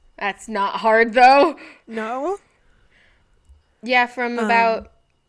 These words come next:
Speaker 1: from, they are pretty steady. They're, like, I guess daily average is, oh, low. I don't know how to read this.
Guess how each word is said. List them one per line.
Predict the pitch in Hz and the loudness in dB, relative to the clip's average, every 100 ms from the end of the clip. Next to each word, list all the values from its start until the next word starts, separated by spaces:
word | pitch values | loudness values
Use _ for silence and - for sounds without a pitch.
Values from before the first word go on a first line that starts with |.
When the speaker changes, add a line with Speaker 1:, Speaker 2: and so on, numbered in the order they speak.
| - | -20
Speaker 1:
from, | 214 226 220 214 208 202 202 _ _ _ _ _ _ _ _ _ _ _ _ _ _ _ _ _ - | -18 -12 -10 -8 -10 -12 -16 _ _ _ _ _ _ _ _ _ _ _ _ _ _ _ _ _ -14
they | 220 254 247 247 240 | -6 -2 -2 -2 -6
are | - 226 226 | -4 -4 -4
pretty | 220 - 254 262 269 | -8 -12 -10 -10 -12
steady. | - - - - - - - _ _ _ - 226 220 214 214 214 214 214 | -16 -18 -20 -20 -20 -20 -20 _ _ _ -6 -4 -2 -4 -6 -6 -6 -6
They're, | 196 196 190 185 185 175 | -8 -8 -6 -8 -10 -12
like, | 196 190 190 _ _ _ _ _ _ _ _ 202 208 - | -12 -12 -14 _ _ _ _ _ _ _ _ -20 -20 -16
I | 196 | -14
guess | 208 202 _ | -14 -16 _
daily | 208 196 196 196 | -10 -8 -8 -8
average | 165 175 180 180 180 - | -8 -8 -10 -12 -14 -18
is, | 160 165 170 170 175 - - _ _ _ _ _ _ _ _ _ _ _ _ _ _ - | -14 -12 -12 -12 -16 -20 -20 _ _ _ _ _ _ _ _ _ _ _ _ _ _ -10
oh, | 311 285 240 | -6 -6 -6
low. | 202 202 202 | -6 -6 -6
I | 214 | -6
don't | 226 190 | -8 -8
know | 196 | -10
how | 196 | -10
to | 190 | -10
read | 202 208 185 | -8 -8 -4
this. | 214 214 | -4 -4